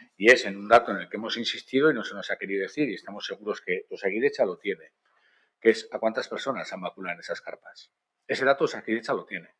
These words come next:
porque Osakidetza sabe a cada persona cuándo y dónde le ha vacunado. Entonces sabe cuántas personas se ha vacunado en esas carpas. Porque sin ser ninguna responsabilidad del ayuntamiento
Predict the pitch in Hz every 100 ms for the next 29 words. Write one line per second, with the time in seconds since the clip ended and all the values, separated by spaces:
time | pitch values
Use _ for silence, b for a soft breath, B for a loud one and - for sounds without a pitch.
0 | _ 104 113 104 98 120 127 147 - 135
1 | 139 147 - 107 107 104 - 139 143 139
2 | 135 139 143 131 120 131 120 117 117 110
3 | 127 127 - _ _ _ _ _ 104 101
4 | 117 113 110 117 - 113 107 107 101 -
5 | 117 113 B B B B B B _ -
6 | 123 120 120 120 113 104 92 113 101 -
7 | - _ _ B B B B _ - 107
8 | - 104 - - 104 104 - 165 170 170
9 | 160 165 151 135 - 131 110 117 139 147
10 | 139 131 123 127 165 160 - 104 -